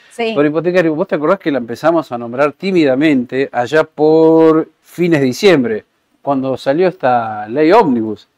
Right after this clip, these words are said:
Speaker 2: Que ahí me acuerdo de Alejandro, bueno,
Speaker 1: Sí.
Speaker 2: ahora está de vacaciones, le mando un saludo.
Speaker 1: Beso, Ale.
Speaker 2: Me dijo, "Mirá que, eh, van a privatizar empresas públicas".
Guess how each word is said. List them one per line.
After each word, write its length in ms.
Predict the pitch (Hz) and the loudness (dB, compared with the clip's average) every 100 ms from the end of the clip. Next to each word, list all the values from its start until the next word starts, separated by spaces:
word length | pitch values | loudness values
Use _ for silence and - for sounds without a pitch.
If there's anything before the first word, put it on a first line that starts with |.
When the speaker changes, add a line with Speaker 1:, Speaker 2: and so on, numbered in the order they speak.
| _ _ _ - | _ _ _ -10
Speaker 2:
Que 160 | 120 | -2
ahí 260 | 120 156 175 | 2 2 2
me 120 | 135 | 0
acuerdo 220 | 131 160 147 | 2 4 4
de 40 | |
Alejandro, 680 | 131 123 170 143 127 139 151 _ | 2 2 0 2 0 -4 -6 _
bueno, 240 | 127 113 | -10 -4
Speaker 1:
Sí. 40 | 120 | 0
Speaker 2:
ahora 100 | 131 | 0
está 140 | 131 | 2
de 60 | 120 | 2
vacaciones, 460 | 117 113 - 139 123 | 2 -2 -2 -2 -2
le 80 | |
mando 180 | 120 123 | -6 -4
un 60 | 160 | -4
saludo. 520 | - 127 156 165 143 214 | 0 2 4 2 0 -4
Speaker 1:
Beso, 420 | 214 262 254 254 | -2 -2 0 2
Ale. 540 | 254 269 277 262 254 240 | 2 4 4 2 0 -2
Speaker 2:
Me 160 | 139 | 2
dijo, 340 | 147 160 156 143 | 4 4 4 0
"Mirá 400 | 127 139 156 180 | 2 2 2 0
que, 340 | - 185 190 - | 2 4 4 0
eh, 600 | 131 123 120 120 113 117 | -6 -2 2 2 0 0
van 200 | 123 151 | 0 2
a 140 | 156 _ _ _ _ | 0 _ _ _ _
privatizar 460 | 127 123 113 113 170 | -2 -2 -2 0 0
empresas 280 | 151 143 127 | 0 -4 -2
públicas". 480 | 175 180 127 104 | 4 4 2 -6